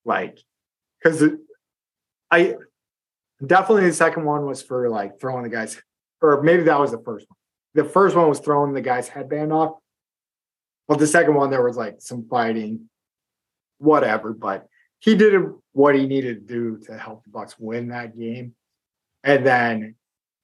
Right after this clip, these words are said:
the biggest surprise of the most impressive player, so Joe Ingles was back. I don't think he played,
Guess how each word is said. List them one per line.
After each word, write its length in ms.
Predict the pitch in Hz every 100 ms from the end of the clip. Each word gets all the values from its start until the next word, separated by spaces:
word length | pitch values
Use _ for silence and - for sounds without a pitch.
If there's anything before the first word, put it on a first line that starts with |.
| _ -
the 120 | 139
biggest 920 | 120 113 170 208 220 208 - - _ _ _ _ -
surprise 1400 | - 151 135 - - 151 127 135 143 156 160 156 - _ _ _ _ _ _ _ -
of 180 | 151 147
the 60 |
most 280 | 147 147 143
impressive 480 | 147 151 143 147 -
player, 400 | 147 143 151 151
so 220 | - 127
Joe 340 | 123 151 156
Ingles 400 | 151 147 127 123 -
was 120 | 117
back. 400 | 117 104 98 -
I 80 | 131
don't 300 | 139 143 139
think 140 | 151
he 120 | 131
played, 580 | 135 - 135 131 127 113